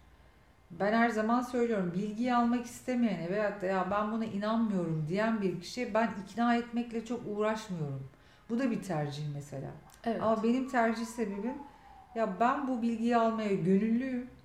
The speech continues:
Speaker 1: Ben bu bilgiyi alayım, kendi içimde sorgularım.
Speaker 2: Hı hı.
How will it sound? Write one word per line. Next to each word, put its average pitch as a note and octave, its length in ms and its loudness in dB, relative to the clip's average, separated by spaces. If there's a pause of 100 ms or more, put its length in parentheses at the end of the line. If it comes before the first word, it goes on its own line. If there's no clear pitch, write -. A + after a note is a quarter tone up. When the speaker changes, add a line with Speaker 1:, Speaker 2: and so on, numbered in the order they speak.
(320)
Speaker 1:
Ben C4+ 180 2
bu C4+ 120 -2
bilgiyi C4+ 360 2
alayım, C#4+ 360 0
kendi A#3 400 2
içimde C#4 420 -4
sorgularım. A3 800 2 (640)
Speaker 2:
Hı A3 60 -4
hı. G3 240 -6